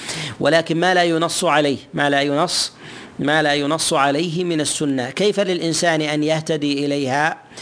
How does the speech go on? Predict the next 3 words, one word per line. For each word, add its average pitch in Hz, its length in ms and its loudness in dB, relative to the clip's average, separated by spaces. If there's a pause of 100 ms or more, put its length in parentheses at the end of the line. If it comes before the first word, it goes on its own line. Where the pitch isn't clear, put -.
(380)
وليست 160 600 2
بمنصوصة؟ 151 800 0
نقول 143 540 -2